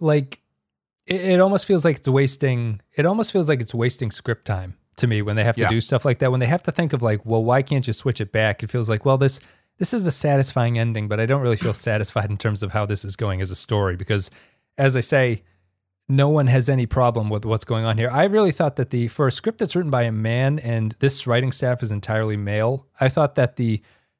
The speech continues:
Speaker 1: concern, Keiko being concerned about not being able to be with her baby anymore was a very, very realistic thing. Like, from a personal experience, that feels like, that is, like,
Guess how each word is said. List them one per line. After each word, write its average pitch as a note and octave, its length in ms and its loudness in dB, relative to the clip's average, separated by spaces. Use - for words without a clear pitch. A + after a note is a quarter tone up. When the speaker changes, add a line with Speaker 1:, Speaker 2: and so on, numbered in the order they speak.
Speaker 1:
concern, F3 540 0
Keiko F#3 440 -2
being F3 160 -2
concerned C3 440 -2
about A2+ 260 -2
not A#2 280 -2
being B2 220 -2
able A#2 240 -2
to G#2+ 560 -2
be A#2 260 0
with A2 180 0
her A2 140 0
baby A2 680 -2
anymore C3+ 540 2
was B2 220 2
a A#2 100 2
very, A#2+ 720 2
very A#2 560 0
realistic G#2+ 580 -2
thing. G#2 240 -2
Like, G#2 120 0
from A#2 200 0
a A2 40 2
personal B2 720 0
experience, G#2+ 520 0
that A2+ 160 0
feels A2 200 -2
like, G2 180 0
that A2+ 160 2
is, G#2+ 140 -2
like, G2 240 0